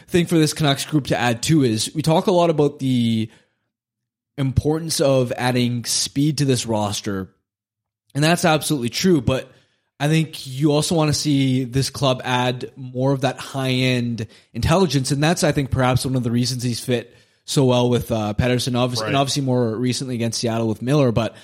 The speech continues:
Speaker 1: Pettersson and Garland, I think they can just re-, read each other, and, and it's not, and, and maybe that's why Boeser and Pettersson have, uh, chemistry as well, is because they're also really high-end, uh, thinkers of the game.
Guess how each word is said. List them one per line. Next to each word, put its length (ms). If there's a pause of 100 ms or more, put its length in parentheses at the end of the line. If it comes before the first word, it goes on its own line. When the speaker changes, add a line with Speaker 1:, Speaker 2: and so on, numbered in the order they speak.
(1300)
Speaker 1:
Pettersson 460
and 180
Garland, 880 (120)
I 100
think 360 (340)
they 100
can 100
just 180
re-, 360
read 240
each 160
other, 240
and, 180
and 160
it's 220
not, 460 (320)
and, 160
and 400
maybe 180
that's 180
why 140
Boeser 300
and 100
Pettersson 400
have, 320
uh, 220
chemistry 360
as 120
well, 220
is 100
because 320
they're 260
also 260
really 380 (320)
high-end, 560
uh, 540
thinkers 560
of 80
the 80
game. 400